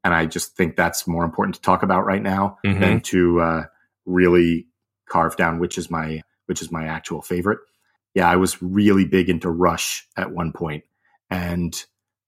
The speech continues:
Speaker 1: I found myself in a room with a kid who was really into Phish, and we, I played La Via Strangiato by Rush. He played Fee, and I laughed at him and said, "Oh my God, are you telling me you think that band <laughs>
Speaker 2: Uh-huh.
Speaker 1: compares to Rush? Did we even hear the same thing?"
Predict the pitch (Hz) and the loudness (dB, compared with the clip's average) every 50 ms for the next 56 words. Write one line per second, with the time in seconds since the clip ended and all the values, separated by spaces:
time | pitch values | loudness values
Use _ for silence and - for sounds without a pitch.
0 | _ _ - 92 92 90 90 90 92 87 85 82 85 82 80 - - - 104 98 | _ _ -4 -2 0 0 0 0 0 0 0 0 -2 -2 -4 -6 -2 0 2 2
1 | 101 104 101 92 - - 107 95 92 - 95 82 82 87 107 127 131 123 123 123 | 4 4 2 2 2 2 2 2 2 2 -2 -2 0 2 4 6 6 6 6 6
2 | 120 120 - _ _ _ _ _ _ _ - 92 - - 165 - _ - - 123 | 4 0 -4 _ _ _ _ _ _ _ 0 2 2 0 -4 -8 _ -2 2 4
3 | 113 113 107 104 90 98 92 90 85 85 92 95 90 90 87 85 80 92 - - | 4 4 4 2 2 2 2 2 0 0 2 2 4 2 2 0 -4 -8 -4 -2
4 | 147 143 120 - - - 92 85 90 85 - _ _ _ _ _ _ _ - 196 | -2 -2 -2 -2 -4 -4 -6 -6 -6 -10 -12 _ _ _ _ _ _ _ 0 0
5 | - 196 - - 101 92 87 85 90 87 80 82 98 101 98 - - - 95 90 | 0 0 0 2 2 4 4 2 2 0 0 0 0 0 0 0 0 -2 -2 -2
6 | 90 90 87 87 98 104 104 104 98 98 87 82 87 107 117 117 127 - - - | -2 -4 -2 -2 0 2 2 2 0 0 -2 -2 0 0 0 0 0 -4 -8 -10
7 | - _ _ _ _ _ _ - 113 101 - - 87 - - - - - 117 110 | -12 _ _ _ _ _ _ -2 -2 0 0 -2 -2 -2 -2 -6 -2 0 2 2
8 | 107 107 107 - _ _ _ _ _ _ _ - 92 87 - - 76 87 90 92 | 2 0 -2 -6 _ _ _ _ _ _ _ -4 -2 -2 -2 -2 0 0 2 2
9 | 92 87 - - 113 92 90 92 92 90 87 82 - - - 85 82 87 85 - | 2 -2 -2 -2 -2 0 0 -2 -2 -4 -4 -4 -4 -4 -4 -6 -6 -6 -6 -6
10 | - 554 - - - - - - 95 95 95 104 113 135 139 - - 143 127 135 | -6 -6 -6 -8 -8 -6 -6 -4 -4 -2 -2 -2 -2 -2 -4 -2 -2 0 2 2
11 | 139 135 127 120 117 117 - - _ _ _ _ - 127 131 139 - 147 135 113 | 2 2 4 4 2 2 0 -6 _ _ _ _ 0 0 2 2 2 0 -2 -2
12 | 98 87 - 110 113 123 135 - - 117 123 123 131 139 147 147 123 - - _ | -4 -4 0 4 4 4 4 2 -2 -2 -2 0 0 0 0 0 -2 -4 -8 _
13 | _ _ _ _ _ _ - 226 - - 113 113 - - 120 127 151 156 143 - | _ _ _ _ _ _ -8 -6 -2 0 0 2 2 2 2 2 2 0 -2 -2
14 | 117 101 101 127 160 - - - 123 135 147 170 160 151 147 123 123 147 160 160 | -2 0 2 0 0 0 -2 -2 -2 -2 0 0 0 0 0 0 2 2 2 0
15 | 151 143 - 147 135 127 120 123 - 190 196 226 196 - | 0 0 0 0 0 0 -2 -2 0 0 0 0 -2 -4